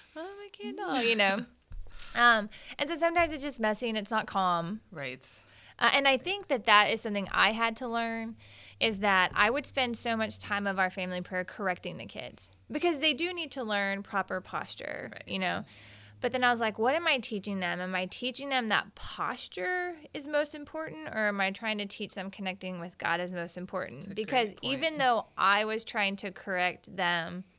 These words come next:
Speaker 1: to orient them to God, they see mommy not orienting herself towards
Speaker 2: Right.
Speaker 1: God. Does that make sense?
Speaker 2: Right.
Speaker 1: And so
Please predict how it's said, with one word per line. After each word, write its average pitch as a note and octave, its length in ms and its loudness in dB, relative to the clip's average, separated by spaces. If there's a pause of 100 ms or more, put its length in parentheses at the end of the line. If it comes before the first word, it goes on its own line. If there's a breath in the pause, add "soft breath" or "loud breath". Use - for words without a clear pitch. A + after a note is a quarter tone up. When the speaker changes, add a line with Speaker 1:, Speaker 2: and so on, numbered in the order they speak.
(100)
Speaker 1:
to - 80 -8
orient A3+ 380 2
them G3 140 -2
to F#3+ 120 -8
God, F#3 480 2 (1200 soft breath)
they A#3+ 280 4
see A3+ 260 -2
mommy G#3 680 2
not G3+ 280 6
orienting G3 640 -2
herself F#3 440 2
towards E3+ 240 -2
Speaker 2:
Right. D#3+ 60 -2 (260)
Speaker 1:
God. - 20 -10 (140)
Does G3 100 -6
that G3 160 4
make A3 160 0
sense? B3 340 2
Speaker 2:
Right. C3 200 -6 (460 loud breath)
Speaker 1:
And B3+ 200 2
so C#4+ 440 6